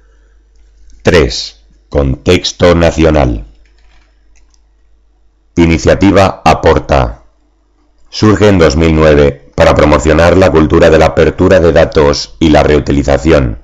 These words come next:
y se estructura en torno a varias líneas de actuación. Más información en datos punto gov punto es acerca de la iniciativa Aporta.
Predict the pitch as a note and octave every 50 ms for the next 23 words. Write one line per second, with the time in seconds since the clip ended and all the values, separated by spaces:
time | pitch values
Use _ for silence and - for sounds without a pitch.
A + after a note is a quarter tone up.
0 | _ _ - - _ _ _ _ _ _ _ - F2 F2 D#2+ E2+ E2 - - E2
1 | D2+ - - - F#2+ E2+ F#2+ F#2 F2+ F2 - F2+ F2 E2 F2+ F2+ E2+ E2 D#2 E2+
2 | E2 E2 E2 D2+ D2 D#2 E2+ F2 E2+ D#2+ D2 C#2 C2+ C2 E2+ E2+ - - - -
3 | D#2+ D2+ - F2+ E2 D2 C2+ B1 A#1 G#1+ G1+ - - - _ _ _ - - -
4 | - - - - - _ - _ _ _ _ _ _ _ _ _ _ _ _ _
5 | _ _ _ _ _ _ _ _ _ _ _ _ _ _ - D#2+ D#2+ D2+ - E2
6 | D#2+ C#2 D2+ D2 D2 C#2 C#2 C#2 - F2 F#2 F#2 F#2 F2+ F2 - - _ _ _
7 | - D2+ D2+ D2 C#2 B1+ B1 - - - _ _ _ _ _ - - D2 D2+ D#2+
8 | D#2 E2 D#2 D2+ - - D2 D2+ C#2+ C#2 C#2+ C2+ C#2 C2+ C2+ - E2 E2+ D#2 C#2
9 | D2+ C#2+ C#2 B1+ A#1 - - - - - - _ _ _ _ _ _ _ _ _
10 | _ _ _ _ _ _ _ - - C2+ - F2 E2+ D#2+ D2 - F2+ F2 E2+ E2
11 | C#2+ C#2 C#2 C2+ C2+ C2 C2 C2 B1+ A1 C#2 C#2 C2 C#2 C2 - C2 C2 A#1 -
12 | - - B1 A#1+ A1